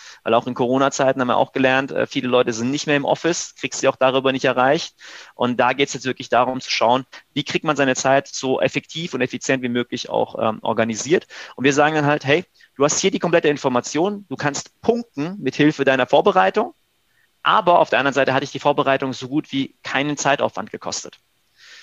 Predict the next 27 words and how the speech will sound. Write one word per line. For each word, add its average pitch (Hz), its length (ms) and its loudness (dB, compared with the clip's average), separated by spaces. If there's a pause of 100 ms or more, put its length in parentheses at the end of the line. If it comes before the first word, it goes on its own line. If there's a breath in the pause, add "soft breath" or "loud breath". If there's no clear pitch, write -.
(260 loud breath)
Und 123 200 -4
diese, 180 280 0
dieser 170 220 0
Zusammenhang 151 640 -2
zwischen, 151 420 -2 (540)
wir 135 80 2
sind 165 140 0
jetzt 147 220 0
kein 120 160 0
Roboter, 135 680 2 (200)
der 123 100 2
für 127 140 0
dich 123 180 0
alle, 120 300 4
alle 117 320 4
Ar-, 120 240 2
Tätigkeiten 120 640 -2
durchführt. 123 440 -2
Ich 135 120 -6
meine, 120 160 0
Armin, 135 180 0
du 120 60 -8
kennst 139 180 -2
wahrscheinlich 139 240 0
auch 135 160 2
diese 123 180 -2
ganzen 123 360 -2